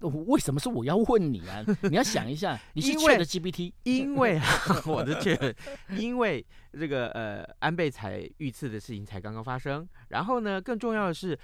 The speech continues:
Speaker 2: 他不是第一个啊，在广场上面演说的时候遇刺的这个，呃，政治人物。
Speaker 1: 没有，我现在问的问题是，
Speaker 2: 嗯。
Speaker 1: 为什么政治人物很反对进到那个，就是密闭空间里面去演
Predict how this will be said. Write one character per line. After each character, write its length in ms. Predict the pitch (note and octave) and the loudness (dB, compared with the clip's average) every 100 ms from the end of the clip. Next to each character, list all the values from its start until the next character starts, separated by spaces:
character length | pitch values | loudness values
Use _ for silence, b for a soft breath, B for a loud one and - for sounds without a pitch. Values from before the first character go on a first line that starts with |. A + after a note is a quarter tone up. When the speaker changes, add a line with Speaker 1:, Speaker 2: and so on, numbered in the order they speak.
| B B - | B B -8
Speaker 2:
他 140 | B3 | -8
不 200 | - E3+ | -4 -2
是 160 | G#3+ G3+ | -2 -4
第 280 | - G#3 - | -4 -6 -2
一 220 | G#3+ A3 | -2 -2
个 280 | - E3+ A2 - | 4 2 2 -8
啊， 220 | A#2+ G2+ | -6 -4
在 240 | G2 E3 C3+ - | -4 -2 -2 -2
广 320 | C3+ A2 D3+ | 0 0 0
场 240 | G3 A#2+ | -2 -2
上 180 | G2+ C#3 | -2 -4
面 200 | C3+ B2 | -4 -4
演 180 | G#2 F#2 | -4 -4
说 200 | E2+ A#2+ | -4 -4
的 100 | A#2+ | -4
时 120 | - | -6
候 200 | A2+ G#2 | -4 -4
遇 160 | G#2+ B2 | -6 -8
刺 240 | - C3 | -6 -8
的 160 | G#2 F2+ | -6 -8
这 120 | G#2 | -10
个， 360 | G2 F#2+ D2 - | -10 -8 -10 -10
呃， 120 | - | -10
政 220 | F#2 D3+ A#2+ | -4 -4 -2
治 160 | B2 | -6
人 140 | G2+ F#2 | -6 -4
物。 200 | B2 F#2+ | -6 -2
Speaker 1:
没 120 | D#3+ | 2
有， 140 | D#3+ G#2 | 2 2
我 120 | C#3+ | -2
现 120 | C#3 | 2
在 80 | G3 | 4
问 160 | F#3+ E3 | 4 2
的 80 | |
问 160 | D3 D3+ | 0 -2
题 140 | A#2 | -4
是， 140 | A2+ C3+ | -6 -2
Speaker 2:
嗯。 40 | |
Speaker 1:
为 80 | G#3+ | 0
什 100 | C#3+ | 0
么 60 | B2 | -2
政 160 | D#3 | -2
治 100 | D3+ | -2
人 120 | C3+ | -2
物 100 | C3 | -2
很 220 | A#2 A2+ C#3+ | -4 -6 -6
反 180 | G2 | -8
对 160 | D#2 A#2 | -6 -8
进 180 | G#2 A2 | -6 -8
到 200 | G#2+ F#2+ - - | -8 -10 -14 -8
那 140 | C3+ | -8
个， 320 | - F#2+ F2+ | -8 -12 -12
就 120 | - | -12
是 140 | A#2+ B2 | -10 -6
密 160 | C3 | -6
闭 100 | A#2 | -6
空 200 | A#2+ G#2+ | -8 -10
间 100 | G#2+ | -10
里 80 | G#2+ | -12
面 120 | F2+ | -12
去 140 | F#2 F#2+ | -14 -16
演 140 | E2+ | -16